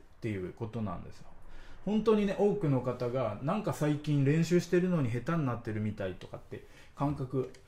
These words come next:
終わりで、終わりの方もあると思うんですよ。僕もそういうやっぱりスランプみたいな時ありましたけど、後で師匠に話す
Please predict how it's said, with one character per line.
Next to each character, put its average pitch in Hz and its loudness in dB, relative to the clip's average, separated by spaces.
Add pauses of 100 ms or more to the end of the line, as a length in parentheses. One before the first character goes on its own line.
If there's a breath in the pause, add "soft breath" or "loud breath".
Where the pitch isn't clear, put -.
(260 loud breath)
終 147 0
わ 170 6
り 160 4
で、 170 6 (320)
終 160 0
わ 180 8
り 175 6
の 175 6
方 175 6
も 135 6
あ 151 6
る 135 4
と 110 -4
思 101 -4
う 95 -10
ん 85 -10
で 80 -12
す - -16
よ。 110 -4
僕 175 2
も 233 4
そ 196 4
う 185 8
い 175 10
う - 10
や 160 6
っ - -4
ぱ 143 0
り 95 -2 (120)
ス - -2
ラ 196 4
ン 170 4
プ 107 -6
み 120 -4
た 107 -6
い 95 -8
な 85 -12 (180)
時 123 -2
あ 113 0
り 135 4
ま 175 4
し 175 -6
た 127 -4
け 104 -4
ど、 98 -10
後 202 0
で 139 -2 (220 loud breath)
師 165 -4
匠 135 0
に 110 -2
話 123 -2
す 131 -4